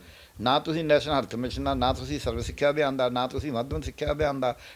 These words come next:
ਨਾ ਤੁਸੀਂ ਉੱਚ ਸਿੱਖਿਆ ਅਭਿਆਨ ਦਾ, ਨਾ ਤੁਸੀਂ ਸਾਡਾ ਇਸ ਦਾ ਹੈਲਥ ਸਿਸਟਮ ਦਾ, ਤੁਸੀਂ ਕੋਈ ਪੈਸਾ ਨਹੀਂ ਦੇਣ ਨੂੰ ਤਿਆਰ।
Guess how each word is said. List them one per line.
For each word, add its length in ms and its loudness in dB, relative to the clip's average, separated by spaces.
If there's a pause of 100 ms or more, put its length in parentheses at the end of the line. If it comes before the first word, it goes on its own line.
(100)
ਨਾ 160 4
ਤੁਸੀਂ 240 0
ਉੱਚ 200 -4
ਸਿੱਖਿਆ 360 2
ਅਭਿਆਨ 280 2
ਦਾ, 180 0 (460)
ਨਾ 240 6
ਤੁਸੀਂ 280 -2
ਸਾਡਾ 440 4
ਇਸ 280 -2
ਦਾ 460 2
ਹੈਲਥ 200 4
ਸਿਸਟਮ 380 -6
ਦਾ, 80 0
ਤੁਸੀਂ 280 -4
ਕੋਈ 140 0
ਪੈਸਾ 260 -2
ਨਹੀਂ 160 -2
ਦੇਣ 140 2
ਨੂੰ 100 -4
ਤਿਆਰ। 280 -2